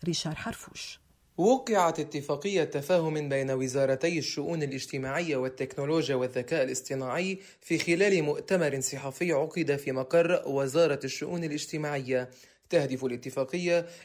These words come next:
Speaker 2: إلى تعزيز التعاون في مجالات التحول الرقمي وتطوير الخدمات الاجتماعية بما يسهل وصول المواطنين إليها. وأكد شحادة أن التعاون في مجالات التحول الرقمي يشكل خطوة أساسية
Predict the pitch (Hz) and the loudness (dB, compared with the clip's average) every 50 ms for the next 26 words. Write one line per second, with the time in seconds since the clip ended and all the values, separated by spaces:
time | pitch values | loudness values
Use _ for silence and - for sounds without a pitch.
0 | - - 190 196 185 180 185 185 180 180 185 175 220 220 170 170 160 - 156 143 | 2 4 4 6 6 4 4 4 4 4 4 2 0 0 0 -2 -2 0 0 0
1 | 143 165 175 170 165 156 147 - 151 143 139 135 127 139 147 170 170 170 156 143 | 2 2 2 0 0 -4 -4 -6 -6 -4 -4 -4 -2 0 0 0 0 0 -2 -6
2 | - 143 - - 170 165 143 139 131 135 127 127 127 127 - 156 170 185 196 190 | -6 -8 -4 -2 -2 -2 0 -2 -2 -2 -2 -2 -2 -4 -4 -4 -4 -2 -2 -2
3 | 185 - - - - _ _ 165 180 180 180 190 175 - 185 202 220 214 175 147 | -4 -8 -14 -20 -20 _ _ 2 2 4 4 2 0 0 -2 0 0 2 0 0
4 | 143 - 160 143 151 180 175 175 165 143 143 143 - - 156 151 151 151 165 185 | -2 -4 -6 -4 0 0 0 0 -2 -6 -8 -10 -8 -6 -6 -4 -4 -4 -4 -4
5 | 180 180 185 180 175 175 - - - - _ 156 175 175 170 160 156 147 - - | -2 0 2 2 0 0 -4 -12 -20 -8 _ 0 2 2 2 2 2 0 2 0
6 | 190 151 135 151 139 143 135 135 139 131 - 190 185 165 147 143 135 139 139 139 | 0 2 0 -2 -2 -2 -4 -4 -6 -6 -4 -2 0 0 0 -2 -2 -2 -2 -2
7 | 135 135 - 139 151 175 180 175 170 - 180 156 143 135 127 127 127 131 131 131 | -2 -4 -4 -4 -2 -2 0 0 0 0 0 0 0 0 0 2 0 0 0 -2
8 | - - - - - _ _ 139 143 147 127 156 170 165 - 139 120 127 123 - | -6 -14 -20 -20 -20 _ _ -2 0 2 2 2 0 0 -2 -2 -2 0 -2 -2
9 | - 160 175 180 165 175 175 165 - - - - - - - 190 202 202 196 196 | 0 2 2 2 4 2 0 0 -4 -10 -18 -20 -14 -4 0 2 2 4 2 4
10 | 196 208 214 214 233 226 214 196 175 147 - 165 156 151 151 131 151 151 170 185 | 4 4 6 6 6 6 4 4 2 0 -2 -2 -2 -2 0 0 0 2 2 0
11 | 180 175 151 - - 131 - 180 175 160 147 139 143 139 131 139 131 - 170 180 | 0 0 -4 -6 -6 -6 -2 -2 0 0 0 0 0 0 -2 -4 -4 -2 -2 0
12 | 196 196 196 190 - - - - _ _ 175 190 185 - 247 240 240 - 165 151 | 0 0 -2 -4 -8 -12 -20 -20 _ _ -4 -2 0 0 0 -2 -2 -2 -2 -2
13 | 147 - 196 190 - 160 156 - 151 147 147 143 143 - 151 139 - 202 202 185 | 0 0 -2 0 0 -2 -4 -2 -4 -4 -4 -4 -2 -2 -2 -2 -2 -4 0 2
14 | 190 190 185 180 | 2 2 2 2